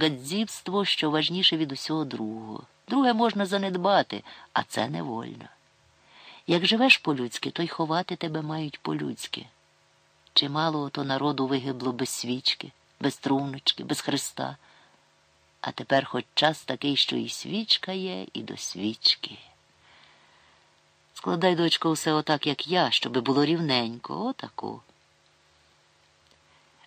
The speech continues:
Вискладені біленькими рядочками речі, призначені для смерти, сумирно гріються у розкритій, білій зсередини і чорній зверху, домовині перед верандою.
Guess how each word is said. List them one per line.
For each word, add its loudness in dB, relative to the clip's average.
Вискладені 0
біленькими 0
рядочками -2
речі, -2
призначені -2
для -2
смерти, -6
сумирно -4
гріються -4
у 0
розкритій, -2
білій 4
зсередини 0
і -2
чорній 0
зверху, -4
домовині -2
перед -4
верандою. -8